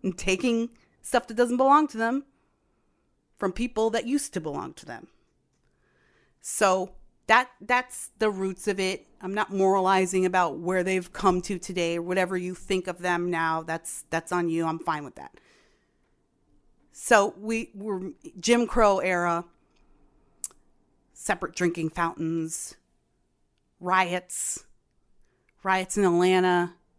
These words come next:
We move into this era and we're dealing with police brutality. Ferguson, this is a five year, I'm recording this in the five year anniversary of, of the Ferguson riots, but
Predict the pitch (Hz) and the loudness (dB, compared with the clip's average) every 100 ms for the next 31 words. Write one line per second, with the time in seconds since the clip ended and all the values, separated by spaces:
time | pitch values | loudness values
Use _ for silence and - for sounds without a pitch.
0 | _ _ _ _ _ _ _ _ - 190 | _ _ _ _ _ _ _ _ -4 0
1 | 202 202 185 196 185 175 190 190 - 185 | 4 2 2 0 -2 0 2 2 0 0
2 | 180 175 175 170 175 175 180 165 180 175 | 2 2 2 -2 -8 -2 -2 0 2 2
3 | 165 - 185 185 180 180 175 156 170 175 | 2 4 4 4 -4 -10 -10 -4 -4 -4
4 | 214 254 _ _ _ _ _ _ _ _ | -8 -12 _ _ _ _ _ _ _ _
5 | _ _ _ _ _ _ - 214 190 196 | _ _ _ _ _ _ -2 -2 0 -4
6 | - 240 254 208 165 156 - 151 147 139 | -2 -2 -2 -4 -6 -8 -6 -6 -6 -6
7 | 170 180 175 202 185 180 170 165 - 170 | -4 -4 4 4 4 0 -2 -6 -2 -2
8 | 165 165 160 156 156 156 - 160 147 - | -2 -4 -6 -6 -6 -6 -8 -10 -10 -14
9 | - 151 - - - 175 170 165 165 156 | -10 -10 -12 -14 -4 -4 -2 -4 -4 -4
10 | 151 165 214 - | -6 -8 -10 -12